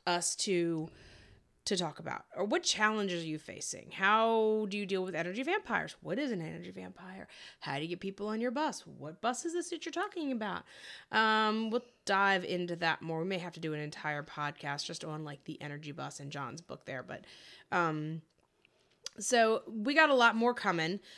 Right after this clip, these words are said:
but leave us a message. Hit us up on our social media. We have Instagram, which is Positivity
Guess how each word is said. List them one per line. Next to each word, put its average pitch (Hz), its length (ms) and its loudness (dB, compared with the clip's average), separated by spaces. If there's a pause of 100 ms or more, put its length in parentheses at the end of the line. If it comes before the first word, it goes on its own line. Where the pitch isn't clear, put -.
(120)
but 233 240 6
leave 220 360 4
us - 320 4
a 262 80 4
message. 202 440 2
Hit 226 160 4
us 226 140 2
up 247 180 6
on 220 320 4
our 208 280 6
social 214 320 -2
media. 180 260 0
We 202 120 0
have 185 100 -2
Instagram, 185 640 -2
which 180 240 -2
is 180 320 -2 (500)
Positivity 233 1040 2